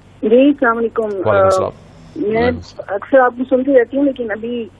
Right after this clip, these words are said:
Speaker 1: by chance call मिलाई, आपको मिल गई है। That's very good जो आप बात कर रहे हैं, क्योंकि मैं लॉ के students को पढ़ाती भी रही हूँ। I'm, personally, I'm a lawyer। अभी जो सबसे अहम बात है,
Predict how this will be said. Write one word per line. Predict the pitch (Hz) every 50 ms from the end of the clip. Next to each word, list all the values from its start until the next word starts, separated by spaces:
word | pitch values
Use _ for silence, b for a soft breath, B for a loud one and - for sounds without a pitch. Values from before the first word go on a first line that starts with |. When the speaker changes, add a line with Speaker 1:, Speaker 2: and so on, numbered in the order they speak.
| - - 185
Speaker 1:
by | 180 180 190 202
chance | 202 202 226 208 220 220 - -
call | 202 214 214 214
मिलाई, | 220 214 202 202 208 214
आपको | 196 185 180 - 214 196
मिल | 196 190 196
गई | 202 196 202 190 185
है। | 202 220
That's | 262 247 220 202 - -
very | - 202 196 202 202
good | 196 202 190
जो | 190 175
आप | 170 170
बात | 160 180 185 190 - -
कर | 196 196 196
रहे | 202 196 185 185
हैं, | 202 247 294 - - - - - B B B B B B B -
क्योंकि | - 226 226 220 233 233
मैं | 226 226 220
लॉ | 214 208 208 214
के | 208 233
students | 226 - 214 214 214 220 226 -
को | 220
पढ़ाती | 208 - 196 190 190 - 214
भी | 202 208
रही | 202 -
हूँ। | 440 453
I'm, | 427 403 415 208 - - -
personally, | 196 180 - - - 202 202 196 - 226 220 208
I'm | 202 202 196
a | 190
lawyer। | 190 190 190 208 262 302 - B B B B B B B B B - - -
अभी | 226 220 277 302
जो | 254 294
सबसे | 294 - - 294 - -
अहम | 247 - 220 247 254 285 285
बात | 233 208 208 202 202 - 214
है, | 208 240 285